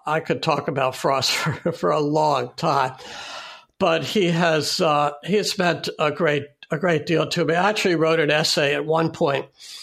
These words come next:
uh, called The Drama of Encounter,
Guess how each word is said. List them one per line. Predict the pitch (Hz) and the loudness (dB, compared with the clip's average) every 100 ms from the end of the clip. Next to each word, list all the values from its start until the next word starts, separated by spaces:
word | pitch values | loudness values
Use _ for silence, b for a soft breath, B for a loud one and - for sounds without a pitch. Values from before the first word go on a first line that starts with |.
| B B B B - | B B B B -2
uh, | 147 143 139 | 0 0 -2
called | - 165 147 | 0 0 0
The | 147 | -2
Drama | 131 160 180 165 175 175 | -2 0 2 2 2 2
of | 170 165 160 135 - | 0 2 0 -2 -2
Encounter, | 165 131 - - 170 156 160 156 180 - - | -2 -2 -6 -2 0 2 2 0 -4 -6 -10